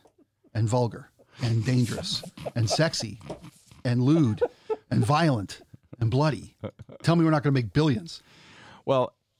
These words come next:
Speaker 1: Tick shock, copyright.
Speaker 2: Yeah.
Speaker 1: Call my lawyer.
Speaker 2: Uh, you're gonna have, so when you get that blatant about it, you're gonna have, uh, difficulty with hosting, and you're gonna have difficulty with credit card companies accepting your payments.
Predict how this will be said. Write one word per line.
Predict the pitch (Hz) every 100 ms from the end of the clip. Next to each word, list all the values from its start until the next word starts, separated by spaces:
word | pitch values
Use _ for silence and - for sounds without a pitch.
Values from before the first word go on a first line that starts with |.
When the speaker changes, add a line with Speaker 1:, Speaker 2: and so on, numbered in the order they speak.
| _ _
Speaker 1:
Tick | - 202
shock, | 160 147 - - - -
copyright. | 165 143 117 123 - _
Speaker 2:
Yeah. | 113 104 107
Speaker 1:
Call | 135
my | 147
lawyer. | 117 107 - 107
Speaker 2:
Uh, | 98 95
you're | 98 110
gonna | 127
have, | 131 -
so | - 120
when | 110 113
you | 113
get | 113 123
that | 113 110 - - -
blatant | 92 113 - 139
about | 135 135 143
it, | 160 - _ _ _ - 117
you're | 104
gonna | 92 98
have, | 92 90 80
uh, | 87 82
difficulty | 90 - 87 82 82
with | 76 73 - _ _
hosting, | - - - 101 104 - 117 117
and | - 87
you're |
gonna | 85 82
have | 69
difficulty | 85 - 82 85
with | 76 -
credit | 95 95
card | - 73 -
companies | 76 69 71 71 -
accepting | - - 67 67
your | 65
payments. | - 76 71 62 -